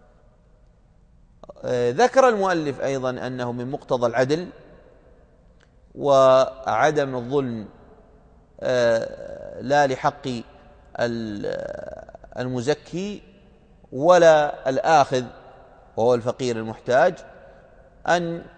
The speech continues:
يخرج من كل نوع. فإذا كان، كانت مزرعته مثلًا من الخلاص ومن، آه، السكري، فإنه،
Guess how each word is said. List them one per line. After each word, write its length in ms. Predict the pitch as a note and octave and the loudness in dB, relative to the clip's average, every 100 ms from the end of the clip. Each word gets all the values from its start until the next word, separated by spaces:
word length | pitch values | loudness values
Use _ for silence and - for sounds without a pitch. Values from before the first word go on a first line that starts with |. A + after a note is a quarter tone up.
| - D3+ | -16 -6
يخرج 720 | F3 F#3+ D#3+ D3 D3 F#3 - - - - - - | -2 0 2 0 2 2 0 -6 -20 -20 -20 -14
من 160 | C#3+ D3+ | -8 -8
كل 360 | - F#3 D#3 D3 | -2 -2 -2 0
نوع. 340 | D3 C3 G#2 - - - - - _ _ - - _ C3+ | 0 0 -4 -12 -20 -20 -20 -20 _ _ -20 -20 _ 0
فإذا 180 | D#3 | 2
كان، 480 | D#3+ G3+ F#3 E3+ D3+ | 4 6 6 6 4
كانت 480 | - - E3+ E3 D#3 | 0 2 6 6 4
مزرعته 540 | D3 D#3+ D#3+ D3 C#3+ | 2 6 6 4 0
مثلًا 340 | C3+ D3+ C#3 C3 | -2 -2 -2 -4
من 420 | C3 C3 B2+ A#2+ - - - | -6 -6 -4 -6 -10 -18 -12
الخلاص 680 | A#2 - C#3+ C3+ - - - - - - - - - - _ _ _ _ _ _ _ _ _ | -10 2 6 6 4 -8 -20 -20 -20 -20 -20 -20 -20 -20 _ _ _ _ _ _ _ _ _
ومن، 300 | A#2 C3 C#3 | -8 -4 -4
آه، 260 | C3+ C3+ C3 - - - A2 A2 G#2+ F#2+ - - - - - - - G1+ G1+ - | -2 -2 -4 -8 -20 -10 -4 -2 -2 -2 -6 -8 -10 -12 -14 -16 -16 -18 -16 -16
السكري، 760 | - - - - B2 D#3 - - - _ _ _ _ - | -12 -10 -6 -2 -2 -4 -10 -20 -20 _ _ _ _ -6
فإنه، 640 | C#3+ F3+ E3 C#3+ D3 E3+ | -4 -2 -2 -4 -2 -4